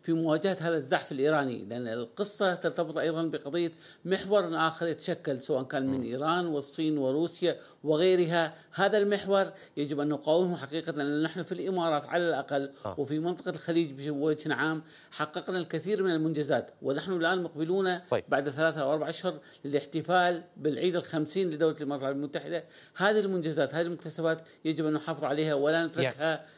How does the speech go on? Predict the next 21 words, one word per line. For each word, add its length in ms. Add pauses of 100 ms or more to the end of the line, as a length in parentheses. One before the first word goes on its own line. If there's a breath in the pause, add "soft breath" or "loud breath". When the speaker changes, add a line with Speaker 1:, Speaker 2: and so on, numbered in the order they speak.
(120)
Speaker 1:
للآخر 500
Speaker 2:
يعني 180
دكتور، 280
Speaker 1:
كأطماع. 260
Speaker 2:
يعني 120
أنت، 120
أنت 160
تعتقد 520
بأن 320
من 140
يروج 480
إلى 180
أن 200
ال-، 120 (440 loud breath)
ال-، 360
الدول 340
الموقعة 480
لاتفاق 420
السلام، 560
آه، 260
وهي 720